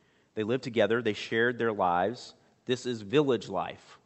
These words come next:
okay? That's important for us to understand. In particular, for the, the setting for the lost sheep, there's a couple things we need to understand.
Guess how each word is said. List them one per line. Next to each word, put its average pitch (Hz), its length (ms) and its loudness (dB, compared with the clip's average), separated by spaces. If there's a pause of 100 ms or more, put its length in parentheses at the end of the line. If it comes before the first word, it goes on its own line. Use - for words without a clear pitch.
(120)
okay? 110 260 -2
That's 98 160 -6
important 104 400 -6
for - 80 -6
us 98 120 -8
to - 40 -10
understand. 92 560 -8 (680)
In 156 120 0
particular, 143 460 2
for 135 140 -6
the, 120 120 -2 (120)
the 117 380 -2 (500)
setting 135 520 4
for 127 200 -6
the 110 320 -4
lost 127 480 4
sheep, 147 320 -2
there's 120 120 -2
a 120 60 -8
couple - 220 -4
things 135 240 -2
we 120 100 0
need 117 200 -2
to 107 60 -2
understand. 104 560 -6